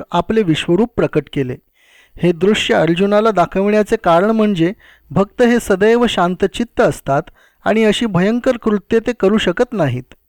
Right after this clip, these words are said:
विश्वरूपाच्या प्रकटीकरणाचे प्रयोजन स्पष्ट करण्यात आले होते. आता अर्ज-, अर्जुनाला चतुर्भुज रूप पाहावयाची इच्छा होती आणि श्रीकृष्णांनी चतुर्भुज रूप प्रकट केले.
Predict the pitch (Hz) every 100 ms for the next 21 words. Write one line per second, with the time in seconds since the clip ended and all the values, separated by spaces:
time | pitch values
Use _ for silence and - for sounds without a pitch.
0 | _ _ _ _ - 151 143 185 196 196
1 | 214 220 220 185 160 190 214 202 202 214
2 | 208 220 196 175 190 202 233 - - 220
3 | - 254 202 196 202 175 180 240 170 -
4 | 131 - _ _ _ _ - 143 202 185
5 | 151 - 165 160 202 214 226 214 175 -
6 | 220 226 214 208 226 190 185 202 202 208
7 | - 202 156 - 208 196 143 160 _ _
8 | _ - 214 254 254 240 185 175 214 220
9 | 233 226 175 165 214 233 233 226 233 208
10 | 202 226 - 151 123